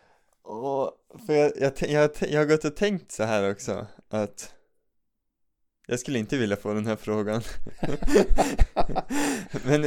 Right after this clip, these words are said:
det, för att det känns som att de flesta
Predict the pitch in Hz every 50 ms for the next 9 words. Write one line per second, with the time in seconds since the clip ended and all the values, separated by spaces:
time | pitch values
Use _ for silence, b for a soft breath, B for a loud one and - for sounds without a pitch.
0 | 139 135 135 147 156 151 135 - - - - - - - - 123 - 147 139 143
1 | 139 143 - 135 - - 160 160 151 - 151 139 135 127 123 - - - - -
2 | 131 127 123 - - 143 143 - - - 160 123 98 101